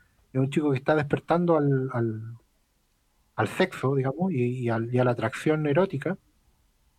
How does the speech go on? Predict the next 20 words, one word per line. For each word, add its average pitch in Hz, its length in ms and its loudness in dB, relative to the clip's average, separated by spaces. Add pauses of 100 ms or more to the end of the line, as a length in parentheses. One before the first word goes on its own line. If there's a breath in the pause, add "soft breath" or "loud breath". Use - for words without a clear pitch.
(720 loud breath)
Pero 151 260 6
la 151 120 6
reacción 151 680 2
del, 262 300 0
de 180 120 2
la 175 100 2
institutriz 160 840 -2
es 160 160 0
algo 190 240 -2
que 147 100 -6
siempre 190 400 0
va, 208 360 0
va, 180 680 -2 (680)
va 135 60 4
a 147 40 2
tener 156 320 2
un, 143 760 0 (180)
un 131 140 0
grado 156 340 4
de, 131 680 2